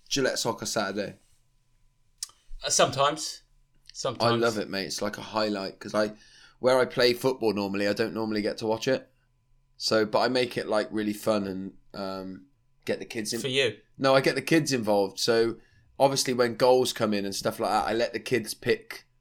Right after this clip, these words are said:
Speaker 1: all teams and that, and then they've got to go. We all go, "Oh!" And then when a goal goes in, we see if it's one of their teams. They love it.
Speaker 2: Ah.
Speaker 1: My,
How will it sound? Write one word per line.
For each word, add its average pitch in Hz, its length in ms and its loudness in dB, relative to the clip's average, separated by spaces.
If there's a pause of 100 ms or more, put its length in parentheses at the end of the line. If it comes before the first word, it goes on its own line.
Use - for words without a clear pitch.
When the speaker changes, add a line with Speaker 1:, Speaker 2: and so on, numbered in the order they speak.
(260)
Speaker 1:
all 113 180 0
teams 113 480 -2
and 104 160 0
that, 104 260 -2
and 107 100 -4
then 107 60 -4
they've 107 180 -2
got 107 160 0
to 107 60 0
go. 107 180 0
We 107 120 2
all 107 80 2
go, 101 200 0
"Oh!" 139 600 6
And 143 100 6
then 135 80 2
when 131 100 2
a 131 40 2
goal 123 320 2
goes 113 260 0
in, 117 180 0
we 110 120 -4
see 110 180 0
if 107 100 -6
it's 110 160 -6
one 110 160 0
of 107 60 -2
their 107 220 0
teams. 104 640 -4 (300)
They 160 180 2
love 151 240 6
it. - 180 -4
Speaker 2:
Ah. - 60 -16
Speaker 1:
My, 139 140 2